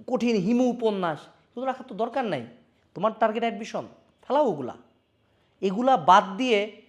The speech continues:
টেবিলের মধ্যে অ্যাডমিশনের চার পাঁচটা বই রাখো। যদি কোনো দিনও না পড়ো, ধরো দুই পেজ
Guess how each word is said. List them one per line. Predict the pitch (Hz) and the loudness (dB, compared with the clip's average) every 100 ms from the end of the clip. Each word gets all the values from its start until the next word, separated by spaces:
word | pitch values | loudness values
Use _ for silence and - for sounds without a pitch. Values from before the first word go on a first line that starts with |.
| _ _ | _ _
টেবিলের | 190 202 240 240 | 0 2 2 2
মধ্যে | 233 233 | 0 2
অ্যাডমিশনের | 190 180 202 214 208 | 0 0 -10 -8 -6
চার | 185 170 | -4 -4
পাঁচটা | 165 - | -6 -8
বই | 139 135 | -4 -4
রাখো। | 120 - 87 _ _ _ _ _ - | -4 -10 -20 _ _ _ _ _ -8
যদি | 208 311 | -4 -4
কোনো | 311 330 370 | -2 -2 2
দিনও | 381 381 | 4 8
না | 339 | 8
পড়ো, | - 214 185 | 8 6 4
ধরো | 226 254 | 4 4
দুই | 202 285 | 6 4
পেজ | 285 254 | 6 2